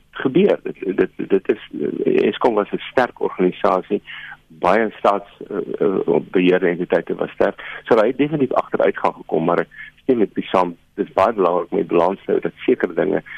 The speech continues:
het inderdaad verbeter. En ek dink as mens net sien na die, na die groeiende middelklas onder die swart mense, is 'n baie positiewe ding. Ek dink om terug te kom by die, by die, by die, by die kwessie van ongelykheid, die, ons lê te min klem op die herstel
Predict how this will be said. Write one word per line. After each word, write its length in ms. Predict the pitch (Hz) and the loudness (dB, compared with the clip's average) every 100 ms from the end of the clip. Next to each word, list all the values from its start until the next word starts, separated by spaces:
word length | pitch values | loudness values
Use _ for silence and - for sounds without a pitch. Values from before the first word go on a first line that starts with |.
| - - | -10 -4
het 140 | 87 | 0
inderdaad 440 | - 87 85 78 - | 0 2 2 0 -2
verbeter. 420 | 87 117 107 87 | -2 0 0 -2
En 100 | 85 | -2
ek 60 | 90 | 0
dink 120 | 92 | 0
as 100 | 87 | 0
mens 160 | 92 104 | -2 -2
net 140 | 92 - | -2 -2
sien 120 | 107 | 0
na 100 | 90 | 2
die, 180 | 85 82 - - - | 0 -2 -10 -20 -6
na 80 | - | -2
die 140 | 87 87 | 0 -2
groeiende 480 | - 113 107 95 87 | 0 0 2 2 2
middelklas 600 | 87 95 95 - 87 - | 2 2 0 -2 -2 0
onder 220 | 90 82 | 0 0
die 80 | - | 2
swart 240 | 85 - | 0 0
mense, 340 | 80 - - - - - | -6 -6 -6 -8 -6 -4
is 140 | - | -2
'n 80 | 90 | 2
baie 180 | 82 90 | 2 0
positiewe 460 | - 95 - 90 101 | 0 -2 -2 -4 0
ding. 180 | 98 - _ - - - _ - | -2 -4 _ -20 -20 -20 _ -2
Ek 120 | 110 | 0
dink 160 | 120 | 0
om 120 | 101 92 | -2 0
terug 200 | 143 139 | 0 0
te 100 | 117 | -4
kom 220 | - 92 | -2 0
by 120 | 82 80 | 0 0
die, 200 | 82 73 | 0 0
by 160 | 82 | 0
die, 200 | 76 78 - | 2 0 0
by 80 | 78 | -2
die, 200 | 82 - 82 | -2 -4 -4
by 60 | - | -4
die 140 | 85 | -2
kwessie 280 | - 92 92 - | 0 0 -2 -8
van 120 | 90 | -4
ongelykheid, 640 | 92 87 87 80 76 82 - - - _ _ _ - | -2 -2 0 0 -2 -6 -10 -20 -20 _ _ _ -2
die, 240 | 92 - _ _ | 0 0 _ _
ons 180 | 101 90 | -2 -2
lê 240 | 95 92 117 | 2 2 2
te 100 | 104 | 0
min 280 | 87 98 113 | 0 0 0
klem 440 | - 95 92 95 - - - | 0 0 0 -6 -10 -20 -6
op 200 | 92 85 _ _ | -2 -2 _ _
die 240 | - 82 78 | -2 0 0
herstel 680 | 78 85 - - 92 92 | -2 -2 -2 -2 0 0